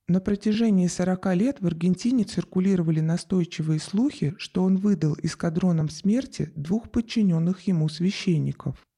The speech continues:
Сегодня, когда Франциск совершил еще один сомнительный с моральной точки зрения поступок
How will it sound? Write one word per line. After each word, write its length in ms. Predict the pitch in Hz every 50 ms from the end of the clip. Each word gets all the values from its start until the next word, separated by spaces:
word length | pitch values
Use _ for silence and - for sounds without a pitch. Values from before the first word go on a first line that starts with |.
| _ _ _ _ _ _ _
Сегодня, 560 | - - - 190 185 220 262 294 302 247 190
когда 340 | - - 165 160 165 185 190
Франциск 560 | - - 202 208 208 208 - - 202 - -
совершил 560 | - - - 180 190 196 185 - - 202 190
еще 400 | 180 190 214 - - - 226 202
один 280 | 165 156 147 147 151 151
сомнительный 720 | - - 175 175 180 180 180 165 165 - 151 143 143 139 139
с 100 | - -
моральной 420 | 165 165 170 175 160 156 156 156
точки 380 | 156 - 170 160 - - - 170
зрения 460 | 156 160 170 170 160 147 143 139 139
поступок 760 | - - 160 160 - - - 262 285 277 - 175 - - -